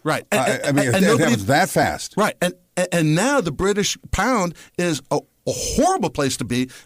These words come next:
Speaker 1: because it is losing value so quickly. So, so yeah, I, I, I don't know that I have a, you know, here's the solution, here's how you handle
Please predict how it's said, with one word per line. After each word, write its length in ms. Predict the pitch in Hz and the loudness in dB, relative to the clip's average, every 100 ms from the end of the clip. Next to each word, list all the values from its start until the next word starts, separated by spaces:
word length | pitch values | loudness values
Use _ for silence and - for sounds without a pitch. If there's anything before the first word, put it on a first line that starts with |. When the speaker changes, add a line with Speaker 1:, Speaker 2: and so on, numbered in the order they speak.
| - | -8
Speaker 1:
because 320 | 180 190 151 | -4 -4 -2
it 100 | 208 | -2
is 160 | 240 - | -2 -2
losing 260 | 160 151 | -2 -2
value 240 | 143 139 139 | -2 -2 -2
so 180 | - 147 | -4 -4
quickly. 400 | 311 349 - - _ _ _ _ _ _ - | -6 -6 -10 -18 _ _ _ _ _ _ -8
So, 260 | - 202 - | -2 -2 -2
so 160 | - | -6
yeah, 380 | 196 190 254 - - | -4 -4 -4 -6 -8
I, 200 | - 160 - | -10 -8 -6
I, 80 | 190 | -4
I 60 | 208 | -4
don't 160 | 285 | -4
know 240 | 208 190 233 | -2 0 0
that 140 | 196 | -2
I 100 | 160 | -4
have 320 | 170 175 175 160 | -4 -4 -4 -2
a, 180 | 147 131 - - | -4 -4 -14 -8
you 100 | 151 | -2
know, 80 | 143 | -2
here's 380 | 131 175 202 - | -4 -2 -2 -2
the 80 | 196 | -6
solution, 340 | - 180 156 | -4 -6 -4
here's 240 | 151 180 | -4 -4
how 80 | - | -4
you 180 | 170 151 | -4 -2
handle 460 | 131 156 165 151 | -2 -4 -2 -4